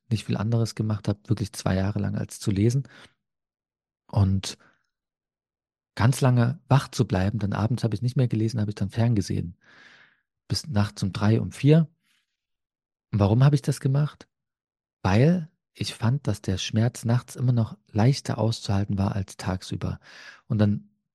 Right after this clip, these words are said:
wenn man so spät ins Bett geht, schläft man relativ lang und dann war wenigstens schon ein bisschen was vom Tag geschafft.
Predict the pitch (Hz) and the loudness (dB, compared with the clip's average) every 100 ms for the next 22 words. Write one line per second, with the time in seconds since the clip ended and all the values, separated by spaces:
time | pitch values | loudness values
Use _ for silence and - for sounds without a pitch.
0 | _ 107 107 104 151 - 117 98 - 131 | _ 2 4 4 4 2 0 -2 -2 0
1 | - 113 - 139 - 104 98 98 - 107 | 0 0 2 2 2 0 2 0 0 -4
2 | 110 120 123 101 98 98 110 104 117 113 | -2 -2 0 0 0 0 0 -2 -2 0
3 | 101 - 107 95 - 104 - 98 - - | 0 0 -2 -2 -2 -4 -2 -4 -4 -8
4 | 98 - | -8 -10